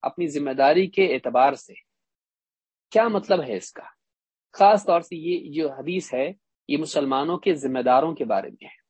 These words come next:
خاص کر کے وہ لوگ جو مسلمانوں کے سیاسی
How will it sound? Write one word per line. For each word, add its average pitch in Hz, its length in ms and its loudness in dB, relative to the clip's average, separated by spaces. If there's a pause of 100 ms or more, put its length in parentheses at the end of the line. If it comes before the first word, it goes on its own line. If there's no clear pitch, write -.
(580)
خاص 143 340 0
کر 131 140 -2
کے 139 140 -6
وہ 127 160 -2
لوگ 147 180 -2
جو 147 100 -4
مسلمانوں 123 600 -6
کے 175 260 0 (500)
سیاسی 151 640 2